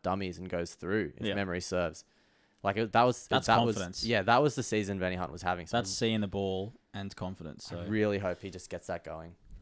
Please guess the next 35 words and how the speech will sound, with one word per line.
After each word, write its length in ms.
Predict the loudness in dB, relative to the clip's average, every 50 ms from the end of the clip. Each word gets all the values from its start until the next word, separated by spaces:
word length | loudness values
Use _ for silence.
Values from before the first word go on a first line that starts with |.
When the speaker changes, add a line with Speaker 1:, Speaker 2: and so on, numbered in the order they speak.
| -16 -12 -6
Speaker 2:
Yeah, 340 | -2 0 0 2 0 0 -2 -4
I 60 | -6
think 220 | -6 -4 -4 -4 -4
he 80 | -4
will. 180 | -6 -6 -6 -6 -6
I 20 | -8
think 140 | -6 -4 -2
Speaker 1:
He 60 | 0
Speaker 2:
he'll 60 | 0
Speaker 1:
seems 120 | 0 2
Speaker 2:
find 60 | 2 2
Speaker 1:
like 80 | 2 2
Speaker 2:
it. 60 | 2
Speaker 1:
such 180 | 2 2 2 2
a 40 | 2
great 180 | 2 2 2
fella, 380 | 2 0 0 2 2 0 -2 -4
you 100 | -4 -4 -2
know? 200 | 0 0 -2 -2 -6 -6 -4
It's 160 | -4 -2 2
good 200 | 6 4 6 6
to 100 | 6 6 6
root 360 | 6 6 6 6 6 6 2
for 500 | -2 -2 0 2 4 4 2 2 0 -2 -6 _ _ _ _ _ _ _ _ -6
just 240 | -6 -4 -2 2
the 100 | 2 2
good 260 | 2 2 0 -4 -2 0
blokes 300 | 0 0 0 0 -2 -6
in 80 | -6 -6
the 60 | -6
game. 220 | -4 -6 -4 -4 0
Speaker 2:
Yeah. 260 | 2 4 4 4 4 4 2 0 -2 -2
Speaker 1:
<laughs> 240 | -4 -8 -2 2 4
You 100 | 4 6
know? 240 | 6 6 6 6